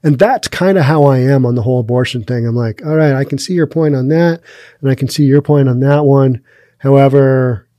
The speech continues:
you know, either the baby lives or it doesn't in, in this. And that's where I'm like, "Hmm, these are tricky, tricky." It's not immediately clear what impact, if any, the proposed boycott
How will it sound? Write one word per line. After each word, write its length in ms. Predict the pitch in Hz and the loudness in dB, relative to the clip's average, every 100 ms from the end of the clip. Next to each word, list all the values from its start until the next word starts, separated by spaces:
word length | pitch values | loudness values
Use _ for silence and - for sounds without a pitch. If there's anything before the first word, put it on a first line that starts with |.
| - | -18
you 800 | 226 143 135 143 143 143 139 135 | -10 -8 -6 -6 -2 0 2 4
know, 540 | 139 139 139 143 139 | 4 4 2 4 4
either 280 | 139 151 143 | 2 0 0
the 120 | 127 | 0
baby 320 | 117 143 131 | 0 0 0
lives 320 | 123 135 123 | 2 2 2
or 80 | 127 | -2
it 180 | 117 - | -4 -4
doesn't 540 | 147 131 117 127 123 | 0 0 2 0 0
in, 300 | - 139 127 | -4 -2 0
in 180 | 143 127 | 2 2
this. 320 | 127 127 117 | 2 2 0
And 260 | 131 113 107 - - - - _ | 0 -2 -2 -8 -20 -20 -20 _
that's 240 | 131 131 143 | 0 2 4
where 80 | |
I'm 80 | 127 | 4
like, 220 | 120 117 | 2 0
"Hmm, 560 | 131 160 139 120 98 90 78 _ - | -2 0 0 0 -2 -6 -10 _ -6
these 160 | 135 | -4
are 120 | 127 98 _ _ _ _ _ - - | -4 -6 _ _ _ _ _ -20 -20
tricky, 480 | - 151 143 117 - - - | -2 -2 0 -4 -8 -20 -4
tricky." 400 | - 143 123 - _ _ - - - - | -2 0 -2 -4 _ _ -18 -18 -18 -4
It's 180 | 170 - | -2 2
not 280 | 165 196 254 | 2 4 4
immediately 440 | 233 233 220 190 | 2 0 2 2
clear 400 | - 196 196 165 | 2 2 4 4
what 280 | 120 190 226 | 4 2 2
impact, 500 | 208 175 147 139 - | 0 0 -2 -4 -4
if 200 | 165 160 | -4 -2
any, 420 | 160 151 131 123 139 | 0 2 0 -2 -4
the 100 | 131 | -6
proposed 560 | - 135 156 156 139 | -6 -4 2 2 2
boycott 580 | - 147 143 135 127 131 | 0 0 0 -2 -6 -8